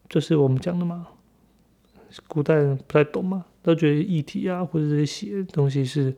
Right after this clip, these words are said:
很不，不，不吉利的，因为看到东西就想，想到受伤嘛，看到东西就想要死亡嘛，所以多多少少你会觉得说，“哦，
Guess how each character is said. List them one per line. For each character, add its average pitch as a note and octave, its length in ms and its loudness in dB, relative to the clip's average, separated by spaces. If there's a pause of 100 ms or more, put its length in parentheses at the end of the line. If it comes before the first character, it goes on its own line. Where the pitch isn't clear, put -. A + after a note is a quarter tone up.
(520)
很 C3 220 0
不， E3+ 1040 2 (1700)
不， E3 380 0
不 E3 160 -10
吉 D3 240 -2
利 D3+ 180 2
的， F#3 100 -2
因 F#3 100 -4 (320)
为 E3 120 0
看 E3 180 0
到 D#3+ 80 4
东 D#3 180 4
西 D#3 60 2
就 D#3 80 2
想， C#3+ 240 -2
想 C3+ 140 -4
到 C3+ 80 2
受 C#3+ 200 4
伤 C3 200 -2
嘛， D#3+ 180 -4 (300)
看 D#3 100 0
到 D3+ 40 2
东 D3+ 160 4
西 D3+ 60 0
就 D3 60 -8
想 C#3 120 -4
要 C#3+ 80 0
死 F#3+ 240 -6
亡 F3 180 -4
嘛， F3 200 -4 (520)
所 - 140 -2
以 - 20 2
多 D#3+ 120 4
多 E3 120 6
少 D3 160 2
少 C#3 180 -2
你 B2+ 160 -2
会 D3 100 2
觉 D3 140 -2
得 D3 40 0
说 - 180 -10
，“哦， - 180 0